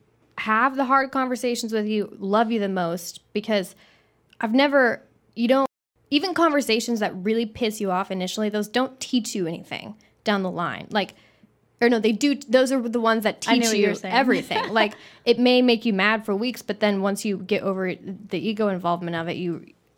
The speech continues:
Speaker 1: you, it, it's the only way that helps you grow versus anyone just agreeing with you. And also, I think, I agree with that. I think outside of certain cases and people who are just, you know, like, serial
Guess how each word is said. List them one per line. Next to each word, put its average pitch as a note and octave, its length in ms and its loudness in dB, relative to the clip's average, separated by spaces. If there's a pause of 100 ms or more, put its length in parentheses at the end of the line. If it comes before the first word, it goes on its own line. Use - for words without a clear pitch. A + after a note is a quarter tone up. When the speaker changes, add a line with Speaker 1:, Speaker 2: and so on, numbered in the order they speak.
(220)
Speaker 1:
you, G3 300 -6 (260)
it, G#3 140 -4 (220)
it's A3 140 0
the C4 60 2
only C#4 240 4
way A#3+ 200 4
that G#3+ 160 4
helps G#3 240 0
you F#3+ 60 -4
grow F3+ 360 -2
versus E3+ 540 -10
anyone F#3 300 -6
just F3+ 160 -10
agreeing F#3+ 340 -8
with F3 140 -8
you. F3 140 -6 (340)
And A#3+ 140 0
also, D#4+ 280 0
I B3+ 140 0
think, C4+ 320 -6
I A#3+ 120 -2
agree C4+ 200 -4
with C#4 100 -8
that. A3+ 120 0
I A3+ 60 0
think C4 160 -4 (260)
outside A#3 520 2
of G3+ 220 0 (560)
certain G#3 300 -2
cases G3+ 420 -4
and F#3 140 -6
people G3+ 300 -6
who F#3 100 -6
are F#3 100 -2
just, F3+ 180 -8
you F#3 80 -4
know, E3+ 100 -6
like, F#3 180 -8
serial F#3+ 520 -2